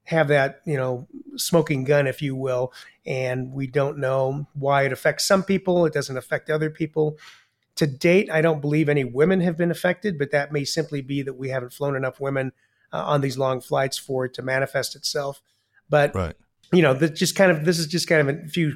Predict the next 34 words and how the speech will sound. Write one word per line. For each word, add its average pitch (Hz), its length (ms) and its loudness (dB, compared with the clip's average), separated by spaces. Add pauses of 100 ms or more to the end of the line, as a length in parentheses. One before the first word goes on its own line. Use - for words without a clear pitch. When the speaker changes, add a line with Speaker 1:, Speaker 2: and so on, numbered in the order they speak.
Speaker 1:
examples 143 680 0
of 139 160 -2
some 165 140 0
of 151 60 -2
the 131 60 -4
medical 139 360 0
challenges, 139 560 -2
the 123 60 -8
biomedical 131 580 -2
challenges 120 540 -10 (420)
of 160 160 4
long 135 300 2
duration 131 400 -2
space 143 320 -6
flight. 127 320 -4 (400)
And 170 160 4
we 175 80 8
really 160 240 6
don't 139 200 4
know 135 160 4
what's 139 160 -2
gonna 135 160 0
happen, 127 500 -2 (460)
uh, 135 420 -6
if 147 180 -2
and 135 100 -2
when 147 160 4
we 131 120 -2
do 151 180 2
send 147 240 0
a - 20 -6
crew - 240 -2
to 127 80 -2
Mars. - 540 -2